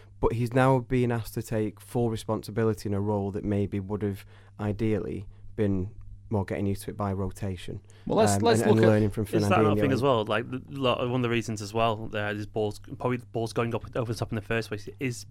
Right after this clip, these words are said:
Speaker 3: because there is more space in midfield, I
Speaker 1: Mm.
Speaker 3: guess, as well. And, uh, usually, I guess, when you play against Manchester City in, in seasons, uh, uh, recently gone, is that you have, you don't have time in midfield, so they're just hopelessly punting the ball forward. Now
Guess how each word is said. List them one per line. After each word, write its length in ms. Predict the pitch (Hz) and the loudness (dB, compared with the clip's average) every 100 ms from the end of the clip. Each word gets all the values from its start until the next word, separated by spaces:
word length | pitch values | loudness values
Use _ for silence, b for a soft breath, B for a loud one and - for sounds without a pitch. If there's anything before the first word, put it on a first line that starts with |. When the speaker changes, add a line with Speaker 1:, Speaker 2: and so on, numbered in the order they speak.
| - | -8
Speaker 3:
because 340 | 110 123 110 | -6 -4 -4
there 140 | 110 | -4
is 140 | 110 104 | -6 -6
more 120 | 107 | -8
space 280 | 101 104 - | -6 -8 -8
in 100 | 101 | -8
midfield, 260 | 131 180 113 | -4 0 0
I 40 | |
Speaker 1:
Mm. 20 | 107 | 0
Speaker 3:
guess, 140 | - | -4
as 80 | 113 | 0
well. 200 | 151 123 | 4 4
And, 120 | 113 B B B | 2 B B B
uh, 60 | 123 | 2
usually, 760 | 131 151 170 143 120 107 107 | 2 2 2 2 2 0 -2
I 80 | 110 | 0
guess, 340 | 120 113 - 127 | 0 0 -2 -4
when 120 | 117 | -4
you 80 | 107 | -2
play 160 | 113 | -2
against 180 | 117 110 | -4 -4
Manchester 300 | 110 104 107 | -6 -8 -10
City 300 | 101 107 107 | -4 -2 -2
in, 100 | 107 | -4
in 380 | 104 110 110 120 | -6 -6 -6 -8
seasons, 260 | 113 113 110 - 123 - | -6 -6 -6 -10 -12 -8
uh, 160 | 117 113 - - - - | -8 -8 -16 -20 -18 -8
uh, 160 | - 113 | -4 -4
recently 380 | 123 117 113 113 | -4 -6 -6 0
gone, 300 | 139 139 117 b b b | 2 2 -2 b b b
is 80 | 131 | -2
that 100 | 123 123 | 0 4
you 100 | 135 | 4
have, 240 | 156 139 | 4 2
you 80 | 143 | 2
don't 160 | 185 | 4
have 120 | 123 - | 4 4
time 300 | 160 175 113 | 4 4 0
in 60 | |
midfield, 300 | 95 95 98 | -4 -6 -4
so 80 | 123 | -2
they're 80 | 127 | -2
just 160 | 143 | -2
hopelessly 420 | - 110 123 - 123 | 0 -2 -2 -8 -6
punting 300 | 117 117 113 | -6 -4 -6
the 80 | |
ball 200 | 110 107 | -2 -2
forward. 340 | 101 139 151 123 | 0 0 0 2
Now 260 | 139 180 | 4 4